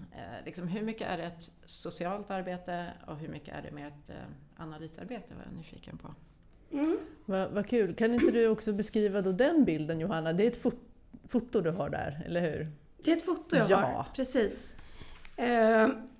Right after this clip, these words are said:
Speaker 2: <clears throat> och det här, jag kommer inte ihåg om det faktiskt var i Paris eller om det var året efter, men, men egentligen är det väl en bild när, ehm, jag står i mitten, väldigt
Speaker 3: Mm.
Speaker 2: symboliskt, i ljusrosa tröja.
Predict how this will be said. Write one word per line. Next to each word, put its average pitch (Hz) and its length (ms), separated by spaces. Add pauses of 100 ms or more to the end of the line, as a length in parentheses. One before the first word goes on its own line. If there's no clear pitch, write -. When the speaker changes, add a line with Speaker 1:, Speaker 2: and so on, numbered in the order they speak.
(120)
Speaker 2:
<clears throat> 294 440
och 269 340
det 240 340
här, 262 440 (1000)
jag 175 140
kommer 339 140
inte 254 160
ihåg 320 180 (100)
om 269 60
det 202 80
faktiskt 190 320
var 202 100
i 196 60
Paris 190 420
eller 190 120
om 185 60
det 185 60
var - 160
året 185 320
efter, 220 480
men, 247 160
men 254 360
egentligen 277 540
är 262 60
det 262 60
väl 247 140
en 233 100
bild 254 340
när, 214 440
ehm, 208 380 (760)
jag 240 320
står 262 420
i 226 40
mitten, 247 400
väldigt 269 180
Speaker 3:
Mm. 190 120
Speaker 2:
symboliskt, 247 480
i - 40
ljusrosa 254 560
tröja. 247 380